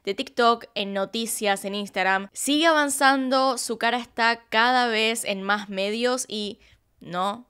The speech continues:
lo encuentran. Así que ya está, no voy a esperar más. Voy a decirles directamente todo lo que pasó, toda la información que tengo y de qué se trata el caso de Gaby Petito, hasta donde estamos ahora. Sigo pensando que en cualquier momento lo van a encontrar de todas formas,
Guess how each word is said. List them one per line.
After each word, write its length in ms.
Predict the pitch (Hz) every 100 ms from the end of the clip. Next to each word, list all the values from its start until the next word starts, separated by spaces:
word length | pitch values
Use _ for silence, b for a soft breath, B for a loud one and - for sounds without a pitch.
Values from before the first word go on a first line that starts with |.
| _
lo 120 | - 170
encuentran. 760 | 165 175 156 139 - 92 175 -
Así 260 | 202 214
que 180 | - 262
ya 240 | 262 202 180
está, 360 | 185 - 247
no 140 | 190 190
voy 100 | 208
a 60 |
esperar 320 | 196 208 190
más. 320 | 202 247 190 196
Voy 240 | 180 202
a 40 |
decirles 340 | 196 190 196 190
directamente 580 | 185 - 196 196 196 196
todo 240 | 196 185
lo 160 | 190 170
que 320 | 196 180 -
pasó, 540 | 185 185 - 254 269 269
toda 160 | 214
la 80 | 208
información 420 | 208 196 196 202
que 120 | 196
tengo 440 | 196 214 226 240 269
y 80 | 214
de 80 | 196
qué 80 | 208
se 120 | 202
trata 220 | 196 202
el 80 | 208
caso 260 | 185 190
de 160 | 208 175
Gaby 300 | 170 175 196
Petito, 640 | - 165 196 190 214 226 -
hasta 260 | 208 -
donde 180 | 208 208
estamos 400 | 196 220 233 277
ahora. 560 | - 180 190 208 120 92
Sigo 260 | - - 330
pensando 360 | 285 277 277 254
que 60 |
en 60 | 233
cualquier 220 | 220 240
momento 340 | 226 220 220
lo 80 | 220
van 140 | 196 196
a 20 |
encontrar 380 | 185 185 180 202
de 80 |
todas 240 | 196 190 190
formas, 360 | 220 220 233